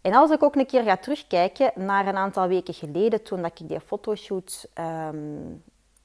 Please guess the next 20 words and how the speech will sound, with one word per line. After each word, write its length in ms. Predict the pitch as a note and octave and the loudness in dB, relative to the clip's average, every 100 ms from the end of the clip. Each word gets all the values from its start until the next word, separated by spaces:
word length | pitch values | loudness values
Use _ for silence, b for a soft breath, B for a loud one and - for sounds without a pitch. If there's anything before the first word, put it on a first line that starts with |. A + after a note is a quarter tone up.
| _ | _
ging 320 | - - G3+ A3 | -20 -8 -4 -2
laten 320 | G3+ G3 E3+ | -2 -4 -8
doen 180 | G3 G#3 | -6 -8
of 120 | - | -6
juist 300 | F3+ G3 - | -4 -4 -6
had 160 | F#3+ | -8
laten 280 | G3 F#3 F#3 | -4 -4 -6
doen, 240 | F3+ G3 F#3 | -6 -6 -6
dat 120 | E3+ | -4
weet 160 | F#3 | -4
ik 120 | G#3 G3+ | -6 -8
nu 100 | F#3 | -8
niet 120 | F#3 | -6
meer 160 | F3+ | -6
van 200 | F3 F3 | -8 -10
buiten, 360 | F3 F3 F3+ - B B B _ | -6 -8 -8 -14 B B B _
dan 180 | G3 F#3+ | -4 2
heb 300 | G#3+ C#4+ - | 2 0 -6
ik 160 | C#4 - | -10 0
ook 440 | G3+ C4+ - | 2 2 -4